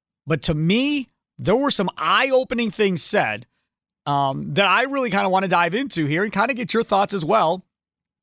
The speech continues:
Because he, Adam Silver got into the conversation of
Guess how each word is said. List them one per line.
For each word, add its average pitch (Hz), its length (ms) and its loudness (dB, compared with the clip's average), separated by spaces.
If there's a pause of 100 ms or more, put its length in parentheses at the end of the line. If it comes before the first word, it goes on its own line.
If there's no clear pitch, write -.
(640)
Because 208 220 0
he, - 160 -4 (400)
Adam 453 200 2
Silver 277 320 0
got 240 200 2
into 247 140 -4
the 220 60 -2
conversation 226 600 0
of 180 280 2